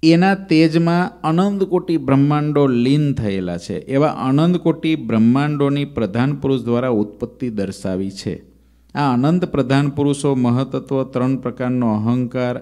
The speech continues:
આ બધો થકી એક વૈરાજ પુરુષ ઉત્પન્ન થાય છે.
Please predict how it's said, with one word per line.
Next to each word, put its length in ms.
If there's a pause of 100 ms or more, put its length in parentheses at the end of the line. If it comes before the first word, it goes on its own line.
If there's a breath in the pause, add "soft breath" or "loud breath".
(160)
આ 200
બધો 440
થકી 500
એક 160
વૈરાજ 540
પુરુષ 360
ઉત્પન્ન 440
થાય 240
છે. 260